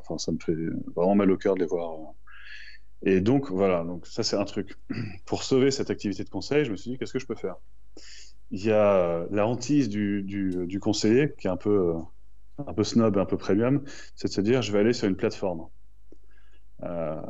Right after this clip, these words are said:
c'est le, l'antithèse, en fait, du conseil, euh, parce que sur une plateforme, tu te retrouves,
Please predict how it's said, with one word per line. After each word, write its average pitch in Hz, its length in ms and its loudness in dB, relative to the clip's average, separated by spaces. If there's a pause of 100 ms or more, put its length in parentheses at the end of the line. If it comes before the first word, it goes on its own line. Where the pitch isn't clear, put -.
(100)
c'est - 280 2
le, 85 520 4
l'antithèse, 123 640 2
en 104 60 2
fait, 113 180 0
du 104 160 -4
conseil, 120 440 0 (240)
euh, 98 40 -10 (720)
parce - 140 -8
que 117 80 0
sur 113 140 2
une 95 80 4
plateforme, 110 340 0
tu 107 120 -4
te 95 40 0
retrouves, 104 480 0